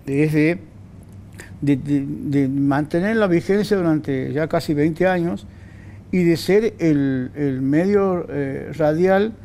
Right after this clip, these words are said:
el medio periodístico radial que más transmisiones se ha hecho en la radiofonía santiagueña. Eso es increíble. Este, si, si nos pudiésemos a, a poner a contar, te digo, que otra diga que hemos pasado las mil transmisiones, epa,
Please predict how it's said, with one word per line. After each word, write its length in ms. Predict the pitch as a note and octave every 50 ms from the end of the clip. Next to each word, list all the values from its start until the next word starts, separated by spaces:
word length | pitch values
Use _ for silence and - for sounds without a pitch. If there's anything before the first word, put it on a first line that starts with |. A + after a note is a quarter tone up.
| - -
el 100 | - D3
medio 600 | D3+ D3+ D#3+ F3+ F#3+ F#3+ F3+ F3 E3 D3+ C#3+ - - - - - D#3+ -
periodístico 400 | - D3 D3+ E3 E3 G3 F3 E3+
radial 320 | D#3 D3+ D#3 E3+ G3 G#3+ G#3 - - - - - -
que 140 | D#3 D#3 D3+
más 260 | D#3+ F3+ G3+ G3+ G3+
transmisiones 560 | G#3 G3 F#3+ F#3+ F#3 D#3+ - G#3 G#3+ G#3+ -
se 80 | - E3+
ha 60 | F3+
hecho 160 | F#3 - G#3
en 60 | F#3+
la 60 | D#3+
radiofonía 380 | C#3+ D3 D3+ C#3 D3 E3+ F3+ F3
santiagueña. 500 | - D#3 D#3 D3 E3 F#3+ F#3+ D#3+ B2 G2 - - - - - - - - - - -
Eso 200 | - C#3+ - F#3+
es 100 | - -
increíble. 480 | C3+ A#2+ C#3 D3+ F#3 F#3+ D#3 A#2 G#2 - - - -
Este, 380 | - A#2+ A#2+ A#2+ - - - -
si, 340 | - - C3 A#2 B2 - - - - - - -
si 120 | - - D3+
nos 120 | C#3+ -
pudiésemos 580 | - C3 C3 C#3+ D#3 D#3 D3+ F#3+ F3+ D#3+ C3 D3+
a, 100 | C#3+ -
a 240 | - - C3 C3+ - C#3 - -
poner 200 | - D3 C#3+ D#3+
a 60 | F3+
contar, 580 | E3 - C#3+ C3+ C#3+ C#3+ - E3+ F#3+ G3+ F#3 - - - - - - - - -
te 80 | - B2
digo, 300 | C3 D#3 D#3 C3+ C3 C3 - -
que 80 | - C3+
otra 160 | C3 - D#3+
diga 160 | D#3+ F3 E3
que 120 | - -
hemos 120 | D3 D3 -
pasado 360 | - C3 C3 - E3 E3+ E3+
las 100 | D3+ C3+
mil 220 | C3+ D#3 E3+ E3+
transmisiones, 560 | D#3 - C#3 C#3+ D#3 D3+ - F#3+ G3+ G3 E3 - - - - -
epa, 340 | - F3 E3+ - - - -